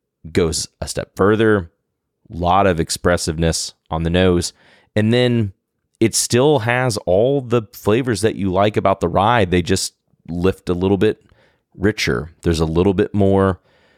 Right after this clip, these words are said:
complexity to that, and I think that that's gonna be enjoyable for people who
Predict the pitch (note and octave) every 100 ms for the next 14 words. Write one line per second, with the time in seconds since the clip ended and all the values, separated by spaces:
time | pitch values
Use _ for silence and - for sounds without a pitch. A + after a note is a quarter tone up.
0 | _ _ - F#2+ G#2 G#2 - - D#2 -
1 | D2+ D#2 - - F#2 E2+ - G#2 F#2+ F2+
2 | F#2+ F2 - - F#2 E2+ F2 E2+ D#2+ F#2+
3 | B2+ E2+ E2 E2 - - - G2+ - G#2+
4 | - F#2+ F#2